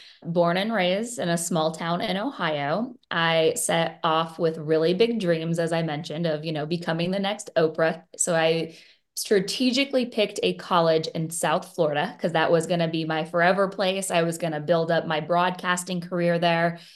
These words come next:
I knew it was full of great connections,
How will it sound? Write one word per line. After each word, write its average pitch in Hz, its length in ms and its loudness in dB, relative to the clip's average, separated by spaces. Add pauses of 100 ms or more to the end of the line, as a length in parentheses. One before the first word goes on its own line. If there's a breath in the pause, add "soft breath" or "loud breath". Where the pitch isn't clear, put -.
(140 loud breath)
I 180 100 2
knew 170 180 6
it 170 160 8
was 160 160 -2
full 165 220 0
of 156 120 -2
great 160 260 -2
connections, 170 840 -2